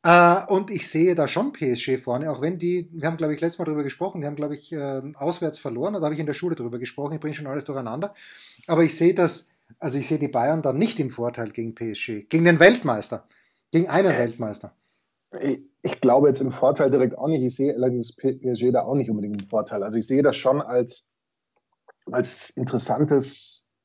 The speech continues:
Speaker 2: äh, Duell ohne, bei dem man, oder bei dem ich jetzt zumindest nicht sagen könnte, also da, da muss der gewinnen. Ich glaube, beide haben da, äh, Top-Chancen. Und wie es am Ende ausgeht, wie man dann so schön sagt, das, das wird auch davon abhängen, wie der weitere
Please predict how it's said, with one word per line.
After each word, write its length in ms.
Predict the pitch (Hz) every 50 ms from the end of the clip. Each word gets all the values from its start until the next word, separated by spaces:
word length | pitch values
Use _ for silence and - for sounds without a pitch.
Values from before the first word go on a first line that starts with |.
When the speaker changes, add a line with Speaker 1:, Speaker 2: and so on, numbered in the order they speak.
| _
Speaker 2:
äh, 180 | - 117 117 113
Duell 400 | 110 123 113 113 117 131 147 147 -
ohne, 420 | 131 131 160 170 160 127 104 - - _ _ _ 190 - - - _ _
bei 100 | - 117
dem 120 | 117 131
man, 120 | 139 135 -
oder 160 | 127 131 135
bei 100 | - 120
dem 140 | 110 107 107
ich 140 | 143 156 -
jetzt 160 | 175 117 -
zumindest 300 | 131 123 113 110 - -
nicht 240 | 139 131 - - -
sagen 260 | - 123 117 127 127
könnte, 380 | 131 131 123 117 127 117 120 - _ _ _ _ _ _ _ _ _ _
also 260 | - 113 117 123 117 - - _ _ _ _ _ _ _
da, 140 | - 113 104 - - - _ _ _ - - _
da 920 | - - 104 110 - - - 87 - 87 90 - - 117 120 110 - 131 120
muss 300 | 117 131 147 139 - -
der 180 | 131 123 127
gewinnen. 380 | 120 123 110 113 104 98 92 92
Ich 100 | 113 117
glaube, 200 | - 131 131 131
beide 360 | 110 - 117 123 139 139 123
haben 180 | 120 127 127 123
da, 240 | 127 123 120 120 - _ _ _ _ _ _ _ _ _
äh, 180 | 117 120 113
Top-Chancen. 800 | 113 - 143 135 - - 143 135 156 - - 160 151 151 147 - _ _ _ _ _ _ _ _ _ _ _ _ _ _ _ _
Und 460 | _ - 131 127 127 127 113 - - -
wie 180 | 107 107 127
es 100 | 151 127
am 140 | 156 123 120
Ende 420 | 120 123 123 123 120 117 117 117 - _
ausgeht, 380 | _ - 135 151 - - 131
wie 60 | 120 131
man 120 | 135 131
dann 140 | 131 127 120
so 100 | 135 127
schön 240 | - - 135 123 120
sagt, 180 | 127 123 127
das, 160 | 139 113 -
das 160 | - 117 110 -
wird 140 | 135 131
auch 100 | 127 -
davon 240 | - - 123 127 120
abhängen, 480 | 113 120 - 143 135 131 127 117 110 110
wie 220 | 117 131 127 120
der 120 | 117 123 107
weitere 500 | 113 110 113 - 135 117 120 123 117